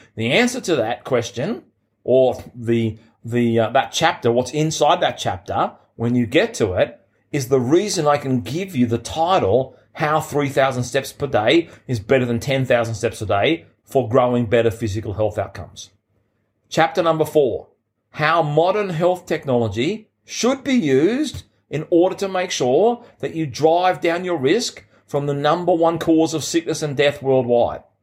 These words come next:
That's chapter number four. Then the last chapter, this, this is the one where we just tie it all together. Here is the exact formula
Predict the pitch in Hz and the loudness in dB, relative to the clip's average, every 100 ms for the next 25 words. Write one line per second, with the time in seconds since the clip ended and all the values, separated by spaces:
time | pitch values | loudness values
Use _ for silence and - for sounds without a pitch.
0 | _ - 110 - 117 117 113 92 131 117 | _ -8 -6 -2 -2 0 -2 -2 0 0
1 | 85 - _ _ - 127 123 160 240 247 | -2 -8 _ _ -4 0 4 4 2 0
2 | - 151 143 180 160 - - 131 - - | 0 0 2 0 0 -4 -14 -12 -12 -18
3 | - 143 139 127 127 127 123 117 113 - | -10 -10 -6 -2 0 2 2 2 0 -6
4 | _ 120 113 101 117 - - 131 147 147 | _ -4 -4 -2 -6 -6 -8 0 4 4
5 | 135 156 147 139 113 90 - _ _ _ | 4 4 4 0 0 -4 -12 _ _ _
6 | _ _ _ - 190 233 240 208 - 180 | _ _ _ -2 0 2 2 0 -4 -6
7 | 123 104 170 170 - - 185 165 127 80 | -4 -2 -2 -2 -6 -4 -2 0 -2 -4